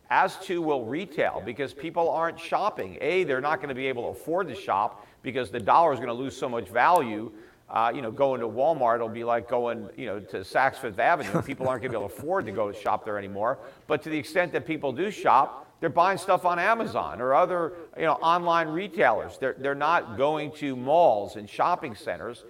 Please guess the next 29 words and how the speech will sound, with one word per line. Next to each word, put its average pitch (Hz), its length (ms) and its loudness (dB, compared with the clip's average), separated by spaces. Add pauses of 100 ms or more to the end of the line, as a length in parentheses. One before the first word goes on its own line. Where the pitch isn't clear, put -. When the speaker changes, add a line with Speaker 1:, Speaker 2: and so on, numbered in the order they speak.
(400)
Speaker 1:
And 131 360 0
all 175 300 4
of 180 80 2
these, 143 360 -4 (340)
uh, 104 300 2
places 143 520 -4
are 120 140 0
in 117 160 -8
tremendous 165 440 -4
trouble, 127 640 0 (200)
and 120 180 -4
so 160 180 2
are 151 120 4
the 139 80 0
banks 143 400 0
that 139 180 -2
loan 139 280 -2
money, 139 440 0 (240)
uh, 117 220 4
to 135 400 -4
the 139 140 -2
owners 156 500 0
of 110 200 -2
these 107 140 -10
properties, 123 540 2
'cause 160 160 -6
they're 156 120 0
gonna 156 220 -2
default. 165 680 -2